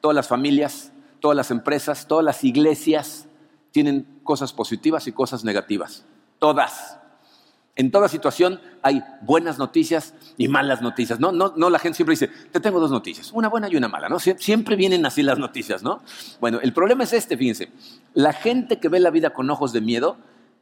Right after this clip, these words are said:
tiende a concentrarse en la parte negativa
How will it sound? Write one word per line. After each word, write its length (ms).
tiende 420
a 100
concentrarse 1040
en 140
la 120
parte 260
negativa 680